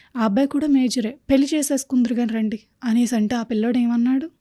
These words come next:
అంటే, "నీతో ఎక్స్ చేయడానికి వాడికి ఓకే, నేను తిప్పడానికి ఓకే, వాడికి ఒక ఎంటర్‌టైన్‌మెంట్ కావాలి, అది నువ్వు,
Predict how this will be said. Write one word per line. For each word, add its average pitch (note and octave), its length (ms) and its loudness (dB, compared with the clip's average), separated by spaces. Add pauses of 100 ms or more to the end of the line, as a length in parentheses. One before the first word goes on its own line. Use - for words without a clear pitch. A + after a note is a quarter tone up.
(300)
అంటే, A#3 380 4
"నీతో C#4 440 4
ఎక్స్ - 320 0
చేయడానికి E4 360 8
వాడికి E4 240 8
ఓకే, B3+ 460 6 (480)
నేను C#4 160 12
తిప్పడానికి D#4 640 4
ఓకే, C4+ 440 8
వాడికి D4+ 440 6
ఒక D4+ 240 -4
ఎంటర్‌టైన్‌మెంట్ E4+ 640 4
కావాలి, A3+ 400 4
అది B3+ 220 8
నువ్వు, B3+ 400 8